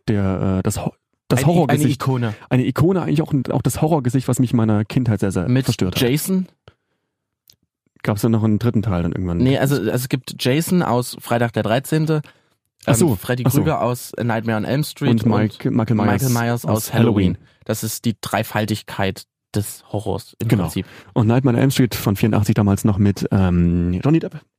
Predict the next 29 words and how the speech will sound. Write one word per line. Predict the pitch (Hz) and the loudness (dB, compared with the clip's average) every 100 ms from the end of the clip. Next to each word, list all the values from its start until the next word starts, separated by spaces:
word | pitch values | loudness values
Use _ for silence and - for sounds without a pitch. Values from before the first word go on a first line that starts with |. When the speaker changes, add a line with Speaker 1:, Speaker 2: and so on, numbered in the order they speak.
| - | -14
Speaker 1:
unter | - 98 | -10 -6
anderem. | 101 95 | -4 -4
Speaker 2:
Stimmt, | 123 208 151 - | -2 -2 -2 -4
der | 110 110 | -4 -2
wurde | 123 | 0
in | 107 | 0
einem | 120 117 | 0 -2
Bett | 131 - | -4 -6
zerlegt. | - 101 98 - 311 | -6 -6 -6 -10 -2
Speaker 1:
Genau. | 127 95 87 76 - | 0 0 -2 -6 -2
Äh, | 117 | 0
also | 98 95 95 - 117 120 | 2 2 0 2 2 2
wer | 131 | 2
so | 127 | 2
ein | |
bisschen | 120 131 | 2 0
auf | 120 | 0
so | 131 | 0
Splatter | - 127 131 | 0 0 2
und | 123 | 2
Speaker 2:
Das | 113 | 2
Speaker 1:
auf | 123 | 2
Speaker 2:
war | 123 | 2
Speaker 1:
Horror | |
Speaker 2:
seine | 120 | 0
Speaker 1:
steht. | - 104 | 2 0
Speaker 2:
erste | 101 139 | -2 -4
Rolle, | 139 160 | -2 -2
ne? | 107 151 | -4 -6